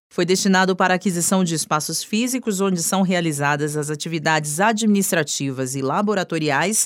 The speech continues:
e análise do acervo que restou após o incêndio, além do serviço para a retirada dos escombros,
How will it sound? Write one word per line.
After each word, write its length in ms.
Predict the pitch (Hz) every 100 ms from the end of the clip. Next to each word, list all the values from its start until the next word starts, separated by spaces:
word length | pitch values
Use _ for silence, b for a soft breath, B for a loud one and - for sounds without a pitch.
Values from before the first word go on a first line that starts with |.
| -
e 120 | - 226
análise 520 | 202 202 214 208 208
do 120 | 196
acervo 420 | 185 - 196 190
que 140 | 196 214
restou 440 | 226 - 190 190
após 320 | 190 190 190
o 40 | 196
incêndio, 560 | 208 - 185 165 131 -
além 300 | - 147 160
do 80 | 156
serviço 680 | 156 226 220 165 214 254 254
para 220 | 233 190
a 60 | 175
retirada 520 | 196 - 160 156 151
dos 200 | 165 185
escombros, 600 | 233 - 196 196 196